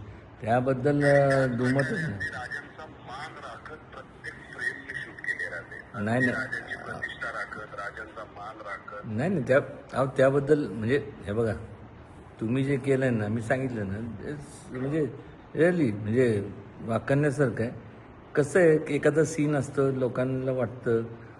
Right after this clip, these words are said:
Speaker 1: किंवा ते त्या काळात, अ, मग दाखले काढतात. जे दाखले असतील ते ह्याच्या अनुषंगाने कसं आहे, की एखादा सीन असतो, लोकांना वाटतं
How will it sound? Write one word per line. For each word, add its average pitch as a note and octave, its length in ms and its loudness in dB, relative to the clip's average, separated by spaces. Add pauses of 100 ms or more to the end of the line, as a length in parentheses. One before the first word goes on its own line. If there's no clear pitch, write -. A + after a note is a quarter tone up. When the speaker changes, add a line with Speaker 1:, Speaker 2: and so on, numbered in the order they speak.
(160)
Speaker 1:
किंवा B2 140 2
ते C3 400 4 (360)
त्या B2 160 4
काळात, B2+ 560 2
अ, A#2+ 300 6
मग A#2+ 400 -2
दाखले A#2+ 340 2
काढतात. A#2 420 2 (600)
जे D3 160 2
दाखले C#3+ 400 4
असतील C3+ 380 2
ते C#3+ 260 6
ह्याच्या C3 240 2
अनुषंगाने C3+ 680 -2 (460)
कसं C#3+ 240 4
आहे, D#3+ 200 8
की D3+ 160 -2
एखादा D3 300 4
सीन D3 300 2
असतो, C3+ 360 2
लोकांना C3 600 0
वाटतं A#2+ 500 0